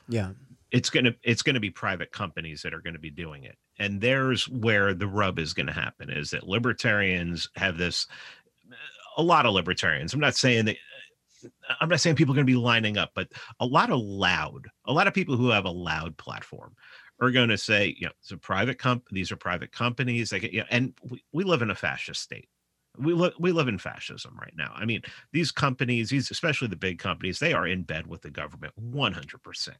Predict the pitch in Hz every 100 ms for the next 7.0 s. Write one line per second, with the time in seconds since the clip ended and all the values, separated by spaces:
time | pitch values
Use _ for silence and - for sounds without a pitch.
0 | - 104 113 135 131 - 107 139 139 113
1 | - - _ _ - _ _ - 151 165
2 | 156 147 156 180 170 147 170 107 98 92
3 | - 87 156 - _ - 156 143 - -
4 | 92 143 143 139 131 117 _ _ _ 143
5 | 160 139 127 117 92 98 _ _ _ 127
6 | 143 131 - 131 127 127 120 120 123